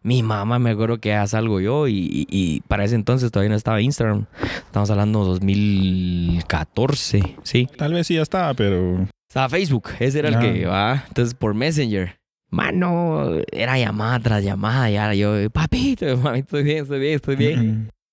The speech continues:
Speaker 1: Eh, pero yo le digo, o sea, yo he llevado mi cuerpo a eso y he estado en esos escenarios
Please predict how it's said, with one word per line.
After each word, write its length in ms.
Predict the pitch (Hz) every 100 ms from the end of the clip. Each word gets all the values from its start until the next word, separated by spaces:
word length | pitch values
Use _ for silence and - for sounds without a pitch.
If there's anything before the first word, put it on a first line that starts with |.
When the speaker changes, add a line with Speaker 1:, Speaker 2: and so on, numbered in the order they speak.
| _ _ _ _ 104
Speaker 1:
Eh, 1000 | 110 110 107 101 92 87 87 90 - - _ _ _ _
pero 220 | 101 101
yo 100 | 90
le 100 | 101
digo, 380 | 117 110 165 90 92
o 40 |
sea, 500 | 101 92 87 85 - -
yo 520 | 92 95 117 127 120 101
he 120 | 104
llevado 320 | 107 113 113
mi 140 | 107 90
cuerpo 400 | 101 107 117 107
a 80 |
eso 360 | 98 117 170 156 - - - -
y 140 | 104
he 40 | 104
estado 280 | - 117
en 100 | 113
esos 140 | 117 117
escenarios 600 | 107 95 101 147 165